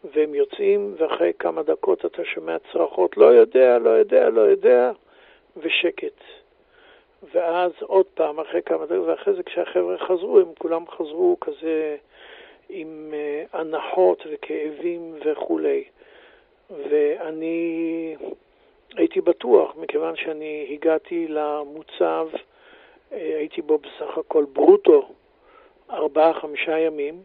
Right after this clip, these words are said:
והמוצב היה מאוד ממודר, זאת אומרת, חוץ מהבונקר שאני יש-, ישנתי בו, והחדר אוכל, שירותים ו-, והאולם, מה שקראנו האולם המרכזי,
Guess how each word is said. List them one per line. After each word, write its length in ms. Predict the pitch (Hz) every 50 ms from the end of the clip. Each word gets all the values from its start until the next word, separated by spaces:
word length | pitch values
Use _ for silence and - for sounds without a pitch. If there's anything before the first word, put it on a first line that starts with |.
| _ _ _ _ _ _ _ _ _ _ - - - _ _ _ _ - - 151
והמוצב 580 | 147 151 151 156 151 - _ - 175 170 170 165
היה 220 | 170 165 165 160
מאוד 400 | 160 156 156 175 175 175 175 -
ממודר, 580 | 170 170 165 160 160 165 160 - 165 156 147 139
זאת 140 | 131 - -
אומרת, 480 | 147 151 151 151 - 156 147 - _
חוץ 260 | - - - - - - - 170 170 165 156 156 156 156 156 151 151 147 151 156 151 _ _ _ _ _ _ _ _ _ _ _ _ _ -
מהבונקר 380 | - - 359 - - - 180 160
שאני 340 | 143 - - 165 156 156 156
יש-, 340 | 151 143 - - - - - 156 - -
ישנתי 540 | - 180 165 - - 175 170 160 - - 156
בו, 220 | 139 147 147 - - - - - - - - - _ _ _
והחדר 1400 | - 156 147 156 151 151 151 147 147 147 147 147 147 143 139 - - - - - - - - - 165 156 143 156 156
אוכל, 540 | 151 - 196 185 185 170 - - 156 143 139
שירותים 720 | - - - 156 147 156 151 - - 190 185 170 160 151 147 139
ו-, 400 | 147 147 147 143 143 147 143 147 147 - - _ _ - - - - _ _ _ 147
והאולם, 520 | 151 147 147 147 156 160 160 160 156 151
מה 120 | 151 151
שקראנו 460 | 147 - 170 160 - 156 151 151 151 151
האולם 360 | 143 143 147 156 147 147 160
המרכזי, 800 | 160 160 165 160 156 - - - 185 170 202 262 - 202 190